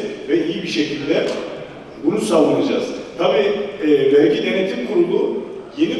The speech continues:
kurulmuş bir kurul. Şu anda on yaşında. Daha önce yıllanmış çınarlar kapandı. Eskiden de bunlar zaten bu şekilde uygulanıyordu. Biz bunları eleştiriyorduk.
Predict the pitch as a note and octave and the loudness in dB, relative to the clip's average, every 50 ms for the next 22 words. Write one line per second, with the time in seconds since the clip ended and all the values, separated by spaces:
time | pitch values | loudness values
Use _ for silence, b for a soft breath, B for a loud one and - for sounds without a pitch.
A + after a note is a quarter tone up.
0 | - F#3+ F3 D#3+ D3 C#3+ C#3 - - - - - - - - - - - - - | 0 2 2 2 2 0 -2 -4 -6 -6 -8 -8 -10 -8 -8 -8 -8 -6 -2 0
1 | G#3 G#3 F#3 F3 - - - F#3+ G3 G3 G3 F#3+ F#3 D#3+ - - - A#2 A2 G#2 | 0 2 2 2 0 0 0 0 -2 -2 -2 0 0 0 0 0 -2 -4 -4 -4
2 | - - - - - - - - C#3 D3+ E3 G#3 A3 G#3 - - - - - F#3+ | -4 -6 -6 -8 -10 -12 -10 -6 -2 0 2 2 2 2 2 2 0 0 0 -2
3 | - - - - - - D3+ E3 F3 F3+ F#3 F3+ - - - - - - - E3+ | -2 -4 -6 -8 0 2 2 4 4 4 4 2 2 2 0 -2 -2 -4 -2 0
4 | F3 F3 E3+ F3 F3 G3 G3 G3+ G3 E3+ E3+ D3 C#3 - - - A2 - - - | 2 2 4 4 4 2 2 0 0 0 0 -2 -2 -2 -2 -2 -4 -4 -4 -6
5 | - - - - - - D3+ D3 - - - - G3+ G#3+ G#3+ G#3+ G#3+ G#3+ - E3 | -8 -10 -12 -10 0 2 2 2 2 0 -2 0 2 2 2 2 2 2 0 0
6 | E3+ E3+ E3+ G3+ G#3+ A3+ - - F#3+ G#3 G3+ G3+ G3 F3 E3+ - - - F3+ D#3+ | 0 0 2 2 2 2 2 0 0 2 0 0 -2 -2 -4 -4 -4 -6 -6 -4
7 | - E3+ E3 F3 F#3 E3+ D#3 D3 C#3 C#3+ C#3+ C#3+ C#3 C#3+ D3 E3 F3 E3 D#3+ E3 | -4 -6 -4 -2 -2 0 0 0 0 0 0 0 2 4 4 4 4 4 2 2
8 | E3+ - - - - - - - E3+ - - - F3+ F3 E3 D#3 D#3+ - - C#3 | 0 -2 -4 -4 -6 -8 -8 -8 -8 -8 -6 -4 -2 2 4 4 4 4 4 4
9 | C3+ C#3 C#3 C#3+ C#3 C#3 C#3+ D3 D3 E3+ F3 - | 4 4 4 4 2 2 2 2 4 4 4 2